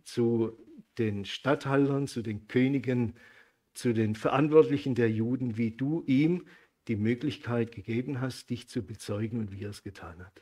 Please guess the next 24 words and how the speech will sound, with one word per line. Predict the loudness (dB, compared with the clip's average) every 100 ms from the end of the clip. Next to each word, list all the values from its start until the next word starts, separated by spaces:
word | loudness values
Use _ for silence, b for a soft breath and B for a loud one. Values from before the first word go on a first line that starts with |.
| _ _ _ _ _
Ich | -8
möchte | -4 -2
daraus | 0 2 0 0
lernen, | -2 -2 -4 -8 _ _ _ _ _ _ _
dass | 0 0 0 -14 -10
auch | -8 -4
ich | -2
jemand | 2 2 4 2
bin, | 0 0 -2 -10 _ _ _ _ _ -2
der | 2
dazu | 2 2 0 -4
bereit | -2 0 0 0
ist, | -4 -12 -16 -18 -6
wenn | 0 0
sich | 0 -4
die | 0
Möglichkeit | 2 2 2 -2 0 -2 2
auftut, | 2 2 -2 -2 -2 -10 b b b
wirklich | -2 0 0 -4
von | -2 -2 -2
dir | 4 4 4
etwas | 0 -4 -6 -6
zu | -10
sagen, | -4 -2 -2 -6